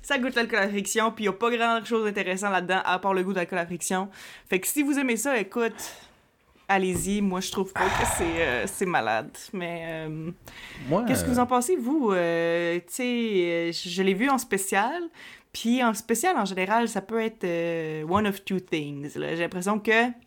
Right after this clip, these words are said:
Speaker 1: mettons, dans les épiceries, il y a juste une rotation de spéciaux, fait que des fois, il y a des vraiment bons produits qui sont en spécial, mais il y a d'autres commerces qu'ils mettent des trucs en spécial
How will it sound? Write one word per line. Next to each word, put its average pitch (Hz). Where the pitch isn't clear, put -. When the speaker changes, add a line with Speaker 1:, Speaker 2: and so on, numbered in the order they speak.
Speaker 1:
mettons, 214
dans 220
les 202
épiceries, 196
il 214
y -
a -
juste 180
une 190
rotation 185
de 196
spéciaux, 190
fait 185
que 180
des 190
fois, 196
il 190
y -
a -
des 165
vraiment 185
bons 208
produits 196
qui -
sont 208
en 190
spécial, 196
mais 190
il 190
y -
a -
d'autres 233
commerces 220
qu'ils 196
mettent 185
des 175
trucs 196
en 185
spécial 196